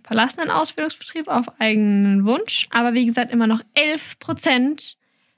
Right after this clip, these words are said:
ähm, werden nicht übernommen.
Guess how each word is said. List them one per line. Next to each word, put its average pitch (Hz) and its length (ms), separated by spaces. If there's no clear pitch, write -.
ähm, 247 540
werden 254 320
nicht 339 240
übernommen. 262 720